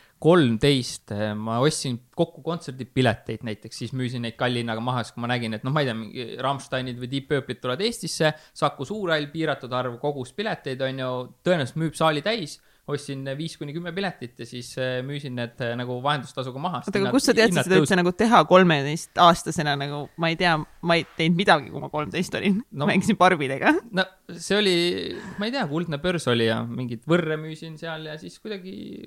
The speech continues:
Speaker 1: kuidagi nagu
Speaker 2: Aga kes keegi
Speaker 1: tuli.
Speaker 2: siis oli eeskujuks sulle selles
Speaker 1: Mul on
Speaker 2: vallas,
Speaker 1: isa
Speaker 2: jah?
Speaker 1: selles mõttes oli ja isa oli fie,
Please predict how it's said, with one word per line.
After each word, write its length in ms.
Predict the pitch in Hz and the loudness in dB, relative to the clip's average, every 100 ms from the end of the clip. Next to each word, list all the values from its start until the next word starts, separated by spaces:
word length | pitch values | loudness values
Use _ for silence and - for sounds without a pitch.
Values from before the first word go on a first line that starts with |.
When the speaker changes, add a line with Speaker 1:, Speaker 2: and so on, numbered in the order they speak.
| - | -12
Speaker 1:
kuidagi 320 | 220 208 196 | -10 -8 -8
nagu 180 | 196 196 | -6 -2
Speaker 2:
Aga 80 | |
kes 160 | 190 220 | -2 0
keegi 220 | 240 233 | 0 0
Speaker 1:
tuli. 160 | 208 196 | 2 6
Speaker 2:
siis 100 | 214 | 8
oli 140 | 233 | 8
eeskujuks 560 | 262 - 175 160 - - | 6 4 0 0 -4 -12
sulle 340 | - 165 151 156 | -4 -2 0 0
selles 240 | 170 160 | 4 4
Speaker 1:
Mul 80 | 277 | 4
on 80 | 151 | 4
Speaker 2:
vallas, 160 | - | 2
Speaker 1:
isa 160 | 254 196 | 2 0
Speaker 2:
jah? 80 | 165 | 2
Speaker 1:
selles 240 | 135 123 | 0 -2
mõttes 260 | 127 - 127 | -6 -8 -2
oli 220 | 196 185 | 0 2
ja 180 | 139 156 | 2 2
isa 240 | 127 143 147 | 0 2 2
oli 320 | 127 123 127 | 4 0 -2
fie, 380 | 143 254 220 185 | -2 -2 -2 -4